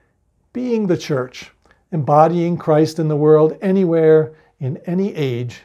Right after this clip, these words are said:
is not easy. It's not a calling for sissies. It's a way of life that, after all, got Jesus nailed to a cross,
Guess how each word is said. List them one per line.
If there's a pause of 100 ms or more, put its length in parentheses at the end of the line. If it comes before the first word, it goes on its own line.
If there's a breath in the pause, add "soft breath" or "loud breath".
(420)
is
not (120)
easy. (1400)
It's
not
a
calling
for
sissies. (1300)
It's
a
way
of
life
that,
after
all,
got
Jesus
nailed
to
a
cross,